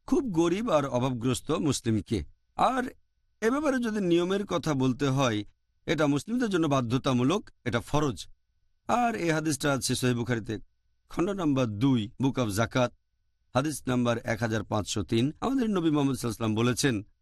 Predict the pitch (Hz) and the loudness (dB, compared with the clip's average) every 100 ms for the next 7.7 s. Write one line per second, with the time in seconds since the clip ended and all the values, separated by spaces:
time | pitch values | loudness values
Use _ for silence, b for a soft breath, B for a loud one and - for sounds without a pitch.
0 | _ - 104 110 101 _ - 208 196 202 | _ -8 -2 0 -2 _ -4 0 2 0
1 | - 269 262 233 180 190 190 143 135 110 | -2 -2 0 0 0 0 0 2 0 0
2 | - _ _ _ _ _ _ - 175 240 | -10 _ _ _ _ _ _ 0 0 0
3 | 233 143 143 151 - 160 170 - - 135 | -4 0 2 2 2 0 -2 -12 -4 -2
4 | 147 - 131 - 143 156 170 - 127 139 | -2 0 -2 0 -2 -2 -4 -2 0 0
5 | 131 165 185 190 _ _ 156 208 208 143 | 0 0 0 -6 _ _ -2 -2 -4 -10
6 | _ - 156 143 190 - - _ _ - | _ 0 0 2 -2 -6 -20 _ _ -4
7 | 208 185 135 123 127 135 | -2 0 2 2 2 0